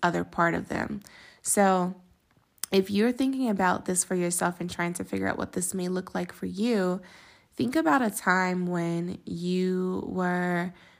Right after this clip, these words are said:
maybe feeling called to move in one direction, whether it was moving to a new city or taking a particular, um, going into a p-, particular career path,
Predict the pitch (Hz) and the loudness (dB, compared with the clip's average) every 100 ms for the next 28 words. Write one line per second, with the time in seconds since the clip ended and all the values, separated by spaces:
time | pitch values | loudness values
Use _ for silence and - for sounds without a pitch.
0 | _ 208 233 311 359 247 220 208 202 196 | _ 0 4 4 2 0 2 2 2 0
1 | 190 - _ - 196 190 190 185 - 196 | -4 -10 _ 2 6 6 4 0 -2 0
2 | 180 180 180 196 - _ _ 190 196 220 | 0 0 -2 -4 -12 _ _ 0 4 4
3 | 220 208 185 185 180 170 165 - 175 170 | 2 0 0 -2 -2 -2 -2 -6 -4 -4
4 | 185 175 175 175 - 180 180 175 170 180 | -2 -2 0 0 -2 -2 0 -2 0 -2
5 | 175 175 175 180 175 170 170 - 285 269 | 0 -2 -4 -4 -2 -2 -4 0 2 4
6 | 262 262 254 - - - - 214 190 180 | 4 2 -2 -10 -20 -20 -8 0 2 2
7 | 180 175 190 190 180 170 170 170 180 175 | 0 -2 -2 -2 -2 -2 -2 -2 -2 -2
8 | 208 - 175 - 175 180 185 185 185 190 | -4 -4 -4 -4 -4 -4 -4 -4 -6 -8
9 | _ - - - 185 175 170 185 180 175 | _ -20 -20 -2 2 4 2 2 2 2
10 | 175 180 175 175 202 - 214 - 185 185 | -2 0 -2 -2 -8 -6 -6 -4 -4 -2
11 | 196 - 190 196 262 247 247 226 220 220 | -2 -4 -2 2 2 2 4 6 6 6
12 | 220 | 2